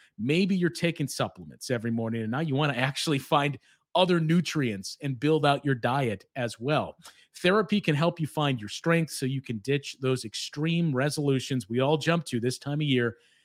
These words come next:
and make changes that really stick. BetterHelp is here for you if you're starting of thinking therapy, if you're starting to think giving therapy a try. It's entirely online and it's designed to be convenient, flexible, and suited to your schedule.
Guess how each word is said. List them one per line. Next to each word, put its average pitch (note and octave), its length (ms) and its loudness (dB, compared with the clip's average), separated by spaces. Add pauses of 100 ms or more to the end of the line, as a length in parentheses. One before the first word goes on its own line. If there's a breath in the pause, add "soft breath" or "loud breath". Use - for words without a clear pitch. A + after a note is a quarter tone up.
(100)
and G#2 100 -4
make C#3+ 180 4
changes C#3 680 0 (140)
that B2+ 280 -2
really A#2+ 500 0 (140)
stick. - 560 -6 (840 loud breath)
BetterHelp D3+ 720 2 (200)
is D#3 180 2
here F#3+ 260 2
for G3 160 0
you C#3+ 220 4
if C3+ 120 0
you're B2+ 100 -2
starting D#3+ 420 2
of C3 100 -4
thinking C3+ 520 -2 (360)
therapy, A#2+ 480 0
if A2 140 -14
you're A2 80 -8
starting D#3 460 0 (120)
to C3+ 140 -4
think - 420 -2 (160)
giving C3+ 260 0
therapy A#2+ 420 -2
a A#2 40 -4
try. - 320 -6
It's A#2 180 -8
entirely G3 600 2
online C3+ 500 2 (320 soft breath)
and E3 180 0
it's G3 180 2
designed F3 480 4
to C#3+ 60 -8
be D3+ 120 2
convenient, E3 720 2
flexible, D3 720 0
and C#3 260 -2
suited C3 400 -2
to A#2+ 200 -4
your A#2 240 0
schedule. F3 600 2